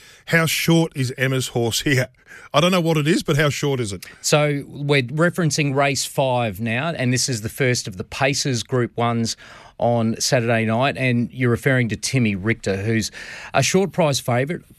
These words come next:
Speaker 2: Last I checked, a dollar eighty. Yes, he's a dollar eighty, but Matty, I'm actually tipping against Timmy Richter in that race. My best value in the night comes up with number two, Storm Rider.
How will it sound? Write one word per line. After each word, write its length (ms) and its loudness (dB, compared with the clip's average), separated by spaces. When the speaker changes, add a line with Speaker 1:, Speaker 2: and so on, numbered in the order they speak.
Speaker 2:
Last 420 -2
I 100 2
checked, 520 -2
a 60 0
dollar 420 0
eighty. 220 0
Yes, 280 0
he's 160 -2
a 40 2
dollar 340 2
eighty, 200 0
but 140 -2
Matty, 260 2
I'm 120 0
actually 260 0
tipping 520 -2
against 540 -2
Timmy 240 0
Richter 320 -2
in 80 0
that 160 0
race. 280 2
My 140 2
best 260 -2
value 280 -2
in 80 0
the 60 -2
night 260 -2
comes 240 -2
up 160 0
with 120 -6
number 200 -2
two, 240 -2
Storm 420 0
Rider. 300 0